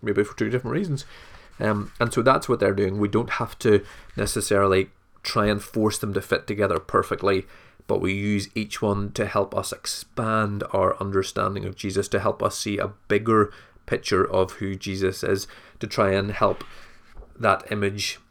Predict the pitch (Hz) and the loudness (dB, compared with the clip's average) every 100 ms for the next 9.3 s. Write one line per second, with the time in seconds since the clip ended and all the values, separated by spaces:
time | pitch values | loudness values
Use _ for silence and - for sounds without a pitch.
0 | _ - 104 113 101 98 117 110 - _ | _ -6 -4 0 0 2 2 0 -2 _
1 | _ - 120 117 101 95 92 - 117 107 | _ -4 -2 0 -2 -2 -6 -4 2 6
2 | 101 98 95 - 98 95 95 95 104 - | 6 6 0 -2 -2 0 2 4 4 0
3 | - 113 101 95 98 98 101 110 - 104 | -4 -2 0 -2 0 0 0 -2 2 2
4 | 95 - _ - 143 139 107 - 101 98 | 2 -4 _ 2 2 2 -2 -4 -8 -4
5 | 98 95 - - - 98 95 - 95 92 | 0 0 -2 -8 -2 -2 -2 -4 -4 -4
6 | 95 - 95 98 101 92 - - _ - | -6 -2 0 4 4 4 -4 -20 _ -6
7 | 101 - 101 98 95 92 95 101 95 92 | -4 -4 -4 0 4 6 6 4 0 -2
8 | 95 101 98 98 98 101 98 95 87 - | -4 -4 -4 -4 -4 -4 -6 -6 -6 -4
9 | 92 92 | -2 -2